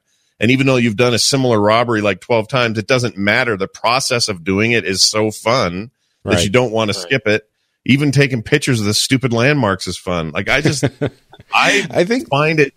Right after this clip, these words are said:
Speaker 1: I find the process of doing everything, that is the gameplay around the structure of the game, is so mind-numbingly fun.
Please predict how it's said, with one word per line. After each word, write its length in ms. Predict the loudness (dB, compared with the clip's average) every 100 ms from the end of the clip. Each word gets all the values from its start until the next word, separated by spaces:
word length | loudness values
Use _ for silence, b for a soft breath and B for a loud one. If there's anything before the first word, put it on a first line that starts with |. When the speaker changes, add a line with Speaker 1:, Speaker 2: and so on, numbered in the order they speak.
| 0
Speaker 1:
I 160 | 0
find 280 | 2 0 2
the 60 | 0
process 640 | 0 0 2 0 -2 -2
of 160 | -2 2
doing 300 | 2 4 2
everything, 380 | 0 -2 -2 -2
that 160 | 0 0
is 160 | 0
the 100 | -2
gameplay 840 | -4 0 0 -2 -2 0 0 0 -4 _ _ _ _ -2
around 760 | 0 2 2 2 0 -4 -4
the 140 | -2 0
structure 500 | 0 0 0 0 -2
of 80 | 0
the 80 | 0
game, 380 | 0 0 -2 -2
is 160 | -2 -2
so 580 | -2 0 2 0 -2 -8 _ _ _ _ _ _ _ -8
mind-numbingly 1040 | -2 2 2 2 2 2 4 4 2 -2
fun. 560 | 0 2 2 0 -6